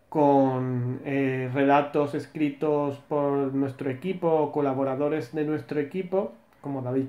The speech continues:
Quinto, José María, Javier o yo mismo. También encontraréis algunas reseñas sobre libros relacionados con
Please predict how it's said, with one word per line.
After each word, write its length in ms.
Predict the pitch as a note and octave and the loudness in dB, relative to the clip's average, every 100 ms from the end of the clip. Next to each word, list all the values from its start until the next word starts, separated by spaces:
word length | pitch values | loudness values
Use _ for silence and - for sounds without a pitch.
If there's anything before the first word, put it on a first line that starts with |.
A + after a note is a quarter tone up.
| - | -4
Quinto, 500 | E3+ E3+ E3 D#3+ D#3+ | -2 -2 -2 -2 -2
José 240 | D#3+ B2+ C#3 | -4 -6 -6
María, 480 | C3 C3+ D#3 D#3 - | -4 -2 0 -2 -2
Javier 400 | C#3+ C#3 D3+ D#3+ | -2 0 0 0
o 220 | C#3+ C3 | -2 -2
yo 120 | C3 | -2
mismo. 520 | D3 F3+ F3 F#3 G3 A3 - _ _ _ _ _ _ _ _ - - - - | 0 -2 -2 -2 -2 -4 -14 _ _ _ _ _ _ _ _ -20 -20 -20 -12
También 400 | - C3+ C3 D3 | -4 -2 0 2
encontraréis 1000 | D#3 D3 D#3+ C#3+ D#3 C#3+ D3 D3+ D3 C#3+ D3+ | 0 0 -2 -2 0 2 4 4 2 0 0
algunas 420 | C#3+ C#3+ D#3 D3 | -2 0 0 2
reseñas 760 | C#3+ C3 F3 F3+ F3 E3 E3+ | -2 -2 0 2 2 0 -2
sobre 260 | E3+ C#3+ C3+ | -4 -4 0
libros 680 | C3+ D3 D3 D3+ C#3 C#3 C3 | 2 2 2 2 2 -2 -6
relacionados 920 | C#3+ D3 C#3+ C#3 D3 C#3+ C#3+ D3 C3+ | -2 2 2 2 0 0 2 0 -4
con 800 | - D3 C#3 C#3 C3+ C3+ C3 | -4 0 2 2 2 0 -2